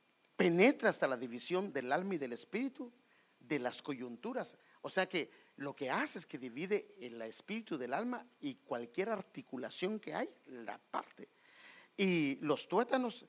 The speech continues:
y es poderosa para discernir los pensamientos y las intenciones del corazón. Entonces ahora comienza el espíritu humano, comienza a hacer algo. El espíritu humano antes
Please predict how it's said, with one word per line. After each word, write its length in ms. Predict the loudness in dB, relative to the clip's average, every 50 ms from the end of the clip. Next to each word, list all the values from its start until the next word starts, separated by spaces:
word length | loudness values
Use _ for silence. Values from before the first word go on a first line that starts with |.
| _ _ -8
y 180 | -4 2 4 4
es 160 | 4 4 2
poderosa 680 | -6 -4 -2 0 0 0 0 0 -2 -2 -4 -4 0
para 160 | 0 0 0 0
discernir 500 | -4 -6 -6 -6 -4 -2 -2 -2 0 -2
los 160 | -2 -4 -2
pensamientos 720 | -6 -8 -6 -6 -6 -4 -2 -2 -4 -2 -4 -6 -8 -8
y 60 | -12
las 200 | -12 -12 -12 -12 -14
intenciones 440 | -14 -14 -14 -12 -10 -8 -8 -6 -8
del 100 | -10 -10
corazón. 300 | -10 -14 -10 -10 -12 -12 -12 -20 -20 -8
Entonces 240 | -6 -6 -4 -2 0
ahora 240 | 2 4 4 4 2
comienza 440 | 0 -4 -2 -2 -2 -2 -2 -6
el 100 | -6 -8
espíritu 480 | -8 -10 -10 -6 -6 -4 -4 -4 -6 -6
humano, 360 | -4 -4 -4 -4 -6 -10 -20 _ _ _ _
comienza 320 | -10 -8 -6 -6 -6 -8
a 40 | -6
hacer 160 | -6 -6 -6
algo. 180 | -6 -10 -16 -20 _ _ _ _ _ _ _ _ _ _ _ _ _ _ _ _ _ _ _ _ _ _ _ _ _ _ _ _ -10
El 140 | -6 -6
espíritu 380 | -6 -4 -2 0 0 2 2 0
humano 280 | 0 2 0 2 2 0
antes 400 | 0 -2 -4 -6 -8 -8 -8